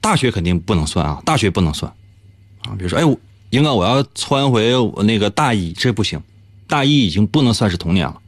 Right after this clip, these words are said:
从高三往下，这个算是童年啊，因为你今年是大二。<laughs> 你有没有想过，你要穿回到大一干啥呀？就穿，穿回到去年干啥呀？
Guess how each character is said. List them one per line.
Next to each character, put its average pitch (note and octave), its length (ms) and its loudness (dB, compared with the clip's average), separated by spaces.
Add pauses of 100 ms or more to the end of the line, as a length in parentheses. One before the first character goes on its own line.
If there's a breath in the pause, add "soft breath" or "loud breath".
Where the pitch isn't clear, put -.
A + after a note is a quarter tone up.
(280 loud breath)
从 E3 200 2
高 F3+ 180 0
三 E3 200 0
往 G2+ 120 -2
下， D#3 220 -2 (640)
这 C#3 120 0
个 G#2 80 2
算 G#2 200 0
是 - 80 -6
童 F2 180 -6
年 D#2+ 220 -6 (380)
啊， G#2 340 0
因 B2+ 100 0
为 D3+ 60 4
你 A2+ 220 2 (120)
今 G3 180 2
年 D#3+ 240 4
是 E3 220 0 (260 loud breath)
大 E3+ 200 0
二。 C#3+ 340 0 (400)
<laughs> - 1700 -2
你 F#3+ 80 2
有 G3 60 2
没 G#3+ 60 4
有 A#3+ 120 2
想 C#3 240 0
过， C#3+ 120 0
你 C3 100 2
要 C3+ 220 0
穿 G3 260 0
回 G3 100 2
到 G3+ 80 2
大 G3+ 200 0
一 F#3 140 2
干 G#3 280 0
啥 E2+ 240 -2
呀？ G2+ 120 0
就 F#3 140 0
穿， - 280 -4
穿 G3 160 0
回 G3 60 2
到 G3 80 2
去 G#3+ 200 0
年 F3 180 2
干 A#3 300 0
啥 D2+ 240 -8
呀？ D2+ 200 -6